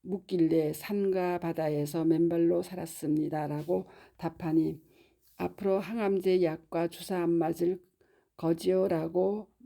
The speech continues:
묻길래 "전 이대로 자연인으로 살겠습니다"라고 답하고 병원을 나왔습니다. 그리고 "한 달에 한 번 피검사 정도는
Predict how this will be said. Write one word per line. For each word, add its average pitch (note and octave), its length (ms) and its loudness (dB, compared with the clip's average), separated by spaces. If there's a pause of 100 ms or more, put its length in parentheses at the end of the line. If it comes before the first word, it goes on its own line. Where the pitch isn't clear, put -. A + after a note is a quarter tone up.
묻길래 D#3 640 0
"전 F3 360 0
이대로 E3+ 420 2
자연인으로 D#3+ 760 2
살겠습니다"라고 D#3 1300 -4 (340)
답하고 F3+ 500 -4
병원을 E3 400 2
나왔습니다. D3 840 -4 (320)
그리고 F#3 340 2
"한 G#3 260 -2
달에 F3+ 240 2
한 F#3 240 0
번 E3+ 200 2
피검사 F3+ 520 -2
정도는 D3+ 600 0